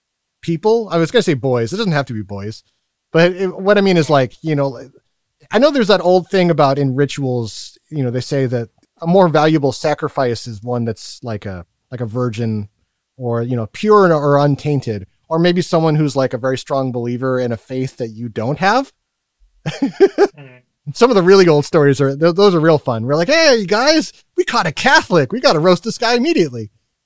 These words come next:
Speaker 1: <laughs> Pray to your gods. It'll give it, it'll give us more, like, potency in our sacrifice. So I wonder if this is like that, where because Max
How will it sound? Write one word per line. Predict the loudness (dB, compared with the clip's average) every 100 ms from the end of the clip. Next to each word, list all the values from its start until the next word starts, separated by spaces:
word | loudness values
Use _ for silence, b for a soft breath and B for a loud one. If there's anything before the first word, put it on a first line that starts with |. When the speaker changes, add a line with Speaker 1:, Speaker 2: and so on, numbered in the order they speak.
| _ _
Speaker 1:
<laughs> | -8 -8 -14 _ -8 _ -20 -12 -12 _ _ _ _ _
Pray | 2 4
to | 6
your | 4
gods. | 4 4 4 4 2
It'll | 2
give | 4 2
it, | 2
it'll | 2 0
give | 2 2
us | 2 2
more, | 2 2 2
like, | 0
potency | -2 -2 -2 -4 -4
in |
our | -4
sacrifice. | -2 -2 -2 -8 -16 -18 _ _ _ _ _ _ _ _ _ _ _ _ _ _ _ _
So | 0 2
I | 4
wonder | 4 4
if | 2
this | 0 -2
is | -2
like | 2 0 0
that, | 0 0 0
where | 2 2 0
because | -4 -4 0 2 0
Max | -2 -2 -2 -4 -10 -16